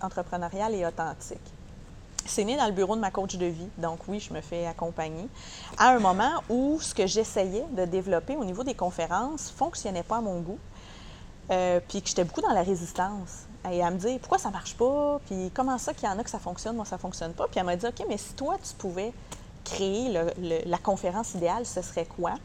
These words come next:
Et ce que je me suis rendu compte, c'est que j'avais envie de partager la scène avec des conférenciers que je trouve intéressants, que je trouve inspirants.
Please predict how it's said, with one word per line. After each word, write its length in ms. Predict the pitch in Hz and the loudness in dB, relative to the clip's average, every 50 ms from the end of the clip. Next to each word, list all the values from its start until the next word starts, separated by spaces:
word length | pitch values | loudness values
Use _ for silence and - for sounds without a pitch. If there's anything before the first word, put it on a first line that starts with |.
| - - - - - - - - - - - | -12 -16 -16 -14 -14 -14 -14 -14 -8 -2 0
Et 60 | 262 | 0
ce 60 | - | 2
que 80 | - 196 | 2 2
je 140 | 202 - 202 | 2 0 -2
me 40 | 196 | -2
suis 160 | - - 190 | -2 0 2
rendu 200 | 185 180 175 - - | 2 2 2 0 -2
compte, 180 | 247 277 359 | -2 -2 -2
c'est 80 | - - | -2 -2
que 60 | 190 | 2
j'avais 180 | 196 175 170 175 | 2 2 4 4
envie 200 | 175 180 202 - | 2 0 -2 -4
de 40 | - - | 0 0
partager 420 | 247 240 - - 233 220 220 247 | 0 0 2 0 -2 0 2 2
la 160 | 247 208 170 | 2 2 0
scène 260 | - - 180 180 180 180 - - - - | 0 -2 -4 -6 -6 -8 -10 -12 -8 -6
avec 180 | 185 175 180 | -4 -2 -2
des 80 | 175 175 | -2 -2
conférenciers 600 | 175 - 175 170 - 170 170 160 160 - - 170 | -2 -4 -4 -4 -6 -6 -6 -6 -6 -6 -8 -4
que 100 | - 233 | -2 -2
je 80 | 180 - | -2 -2
trouve 160 | - 208 208 | -4 -4 -2
intéressants, 540 | 196 180 - 190 170 180 160 - - 214 220 | -2 -2 -2 -2 -2 -2 -4 -4 -6 -6 -6
que 100 | - 190 | -6 -8
je 60 | - | -6
trouve 180 | - - 180 180 | -6 -6 -4 -4
inspirants. 640 | 175 180 175 - - - 180 - 156 165 185 269 | -4 -6 -8 -10 -8 -4 -4 -4 -2 -4 -6 -6